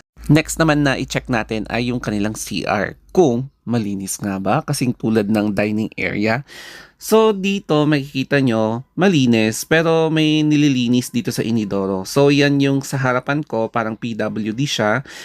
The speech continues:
May C R for male and female, tapos P W D. So, maaliwalas siya, um, all clean, and yes, um, ganun din katulad sa dining area.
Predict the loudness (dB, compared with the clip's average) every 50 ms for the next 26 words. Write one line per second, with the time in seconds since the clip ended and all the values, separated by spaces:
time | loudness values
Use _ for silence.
0 | -18 -8 -4 -2 0 0 0 0 0 0 0 0 0 0 0 2 2 4 2 2
1 | 0 -2 -4 -4 -6 -6 -4 -2 0 0 2 2 0 0 -2 -4 -4 -6 -8 -8
2 | -6 -4 -4 -2 0 -2 0 0 0 0 -2 -2 -4 -6 -8 -8 -8 -12 -16 -18
3 | -18 -18 -16 -16 -6 2 4 4 4 4 4 2 2 2 2 2 0 0 -4 -6
4 | -6 -6 -4 -2 0 0 0 0 -2 -6 _ -20 -16 _ -6 -4 -4 -4 -4 -6
5 | -10 -14 _ -2 0 0 0 0 -2 -4 -4 -2 0 0 0 0 0 -2 -2 -4
6 | -4 -4 -2 0 0 0 0 -2 -2 -4 -4 -4 -4 -4 -4 -6 -10 -14 -16 -18
7 | -20 -18 -18 -20 -8 -4 -2 0 0 0 -2 -2 -4 -4 -2 -2 0 0 0 0
8 | 0 0 0 0 0 -2 -4 -6 _ _ -10 -8 -6 -4 -6 -4 -2 -2 0 0
9 | 0 -2 -2 -4 -4 -6 -6 -6 -6 -6 -6 -8 -8 -10